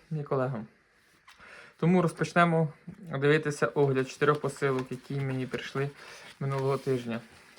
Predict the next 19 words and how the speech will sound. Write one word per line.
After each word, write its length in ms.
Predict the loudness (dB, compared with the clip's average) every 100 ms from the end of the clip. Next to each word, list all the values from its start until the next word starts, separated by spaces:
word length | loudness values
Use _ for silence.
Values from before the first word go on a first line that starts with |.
| -20 -20 -20 -20 _ -20 _ 2
Так, 200 | 2 2
будемо 380 | -4 0 2
дивитися 300 | 4 2 2
найменшу. 560 | 0 2 0 -2 -6 -12 -12 -20 -20 -20 -4
Найменша 420 | 2 2 2 0
посилка — 640 | -2 0 0 2 4 4 0 -16 _ -20 -20 -20 -20 -20 _ _
це 260 | 2 4
в 80 | 4
нас 500 | 4 4 4 -2 -16 -20 -20 -20 _ _ _ _ _ _ _ _ _ _ _ 0
ось 200 | 2 4
такий, 680 | 2 4 4 4 2 -4 -14 -6
не 140 | -4
знаю, 200 | 0 0
як 80 | 0
називається, 640 | -2 0 2 2 0 -4 -4
баф. 400 | 2 2 0 -12 _ _ _ _ _ _ _ _ -20 -20 -20 -20 -20 _ _ _ _ _ _ _ _ -4
Баф 320 | 4 4 4
для 180 | 4 4
жінок 600 | 4 2 2 0 -12